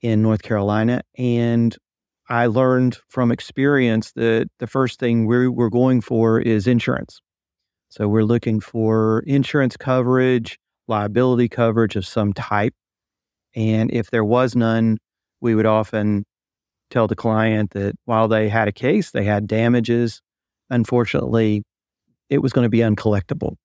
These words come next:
because we would research the defendant and see if they had any homes, to see if they had any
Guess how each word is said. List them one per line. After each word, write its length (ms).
because 400
we 180
would 160
research 640
the 280
defendant 640
and 240
see 240
if 120
they 140
had 340
any 200
homes, 680
to 100
see 180
if 100
they 140
had 260
any 420